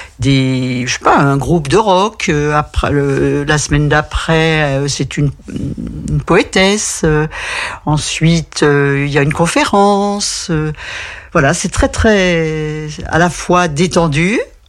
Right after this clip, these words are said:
amusant, ou, ou moins amusant, mais, euh, intéressant.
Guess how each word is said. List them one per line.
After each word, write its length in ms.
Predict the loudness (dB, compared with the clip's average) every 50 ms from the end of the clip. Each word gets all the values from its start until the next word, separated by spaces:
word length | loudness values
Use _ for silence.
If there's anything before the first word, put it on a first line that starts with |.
| _ _ _ _ _ _ _ _ _ -20 -20 -20 -18 -6
amusant, 1080 | -2 0 2 2 2 2 0 0 0 2 2 4 4 4 2 2 2 2 2 0 -2 -4 -6 -12 _ _ _ -6
ou, 80 | -4 -4 -4 -4 -6 -6 -2
ou 80 | 0 2
moins 440 | 4 4 4 4 4 4 2 2 2
amusant, 720 | 0 0 0 -2 -2 -2 -2 0 2 2 2 2 2 0
mais, 360 | 0 0 0 0 0 -2 -4
euh, 280 | -4 -6 -6 -8 -10 -10 -12 -16 -20 _ -20 -20 _ -20 _ _ -4
intéressant. 680 | -4 -2 0 0 0 0 -2 -2 -2 -4 -4 -4 -4 -6